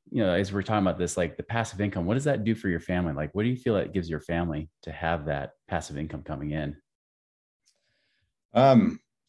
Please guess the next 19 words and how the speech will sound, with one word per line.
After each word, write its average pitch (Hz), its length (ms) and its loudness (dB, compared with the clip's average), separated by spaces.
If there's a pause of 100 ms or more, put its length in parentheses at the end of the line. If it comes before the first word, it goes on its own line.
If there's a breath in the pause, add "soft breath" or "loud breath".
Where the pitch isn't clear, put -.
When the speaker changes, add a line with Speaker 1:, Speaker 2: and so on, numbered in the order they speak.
(200)
Speaker 2:
boy, 120 220 8
it 107 140 4
gives 104 260 2
us 117 220 2
a 80 320 0
true 90 240 -8
sense 90 360 -4
of 73 140 -10
freedom, 113 580 2 (460)
Speaker 1:
Mm-hmm. 92 220 -6
Speaker 2:
like 76 320 -4
the, 76 260 -6
you 78 120 -10
know, 78 160 -2
the 76 80 -4
whole 78 480 -2 (260)
freedom 82 460 0
versus 73 420 -6
security 113 720 4